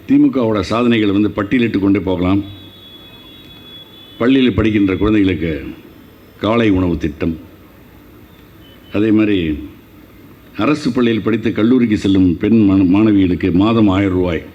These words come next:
அவங்க இதுக்கு. சரி, மாணவிகள் மட்டும் இல்ல, மாணவர்கள் கேட்டா அவங்களுக்கும் ஒரு ஆயிரம் ரூபாய். எத்தனை திட்டங்கள்! அதாவது, அம், இல்லம் தேடி கல்வி,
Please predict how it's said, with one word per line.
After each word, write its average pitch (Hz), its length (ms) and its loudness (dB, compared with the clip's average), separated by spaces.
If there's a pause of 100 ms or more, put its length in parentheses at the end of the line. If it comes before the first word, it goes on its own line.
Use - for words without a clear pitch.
(840)
அவங்க 95 360 0
இதுக்கு. 92 440 -4 (1300)
சரி, 143 300 0
மாணவிகள் 139 480 4
மட்டும் 131 220 2
இல்ல, 131 120 2
மாணவர்கள் 127 420 2
கேட்டா 120 240 -2
அவங்களுக்கும் 127 300 2
ஒரு 104 120 2
ஆயிரம் 98 240 0
ரூபாய். 92 300 -4 (1000)
எத்தனை 190 520 -6
திட்டங்கள்! 110 480 -2 (120)
அதாவது, 123 600 0 (640)
அம், 85 540 0
இல்லம் 156 340 2
தேடி 117 280 0
கல்வி, 95 540 0